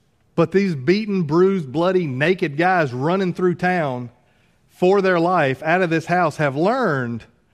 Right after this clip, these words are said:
it's not a magic word, and it is not something you trifle with or you deal with flippantly.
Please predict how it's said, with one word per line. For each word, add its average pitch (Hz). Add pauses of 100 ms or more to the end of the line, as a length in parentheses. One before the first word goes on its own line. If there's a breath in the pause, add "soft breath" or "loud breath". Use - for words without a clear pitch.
(220)
it's -
not 185
a 190
magic 175
word, 104 (1000)
and 123
it 151
is 107
not 143
something 110
you 113
trifle 104
with 82 (680)
or 110
you 110 (520)
deal 120
with 110 (2000)
flippantly. 98